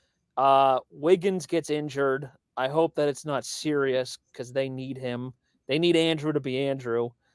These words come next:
And, uh, you know, Kuminga fouling out just killed them in overtime.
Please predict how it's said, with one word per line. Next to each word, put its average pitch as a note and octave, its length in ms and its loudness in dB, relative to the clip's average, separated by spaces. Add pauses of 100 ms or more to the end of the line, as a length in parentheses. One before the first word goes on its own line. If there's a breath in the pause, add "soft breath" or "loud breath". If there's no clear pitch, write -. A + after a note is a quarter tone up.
(340)
And, C#3 340 0
uh, B2+ 380 4 (140)
you C#3 100 -4
know, A#2+ 140 -4
Kuminga D3+ 480 0
fouling C3+ 400 -2
out B2 160 -4
just - 240 -10
killed C3 320 -4
them A2+ 180 -6
in A2 80 -8
overtime. A2 640 -10